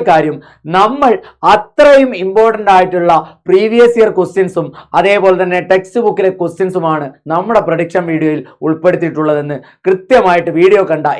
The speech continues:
ഏതൊരാൾക്കും മനസ്സിലാവും. അപ്പോ ആരൊക്കെ എന്തൊക്കെ പറഞ്ഞാലും ഇന്ന് രാത്രിയത്തെ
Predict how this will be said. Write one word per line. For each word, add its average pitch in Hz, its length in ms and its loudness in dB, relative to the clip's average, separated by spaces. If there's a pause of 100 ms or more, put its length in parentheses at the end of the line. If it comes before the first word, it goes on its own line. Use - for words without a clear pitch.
ഏതൊരാൾക്കും 165 480 0
മനസ്സിലാവും. 127 380 -14 (460)
അപ്പോ 185 180 2 (460)
ആരൊക്കെ 247 360 4 (120)
എന്തൊക്കെ 254 420 2
പറഞ്ഞാലും 196 500 4 (460)
ഇന്ന് 311 240 2 (100)
രാത്രിയത്തെ 202 600 2